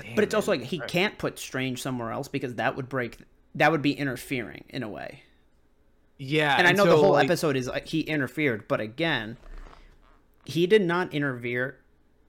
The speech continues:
Speaker 1: in a universe that was going. He interviewed in a universe or in a timeline where there was one person on Earth left, and he used that person in the team. And he was really protecting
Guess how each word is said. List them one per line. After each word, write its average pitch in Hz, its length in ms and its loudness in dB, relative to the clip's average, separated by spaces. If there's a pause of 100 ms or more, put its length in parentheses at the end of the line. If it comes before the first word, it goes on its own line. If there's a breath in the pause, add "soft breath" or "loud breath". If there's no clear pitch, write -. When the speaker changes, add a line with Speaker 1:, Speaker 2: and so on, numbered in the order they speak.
(360)
Speaker 1:
in 143 120 2
a 139 40 2
universe 131 500 0
that 110 140 -2
was 104 160 -8
going. 92 380 -6
He 135 60 -4
interviewed 170 300 0
in 139 120 0
a 135 40 0
universe 120 560 -8
or 123 120 -2
in 113 100 -4
a 117 60 -6
timeline 120 500 -6
where 127 100 -8
there 127 80 -4
was 117 160 -10
one 143 200 -4
person 135 280 -2
on 120 140 -2
Earth 117 200 -6
left, 131 280 0
and 120 100 -6
he 127 60 -4
used 123 260 -4
that 120 180 -4
person 120 460 -10 (840 soft breath)
in 151 160 4
the 123 80 0
team. - 440 -6 (380 soft breath)
And 135 100 -2
he 143 100 0
was 135 160 -2
really 170 200 2
protecting 139 680 -2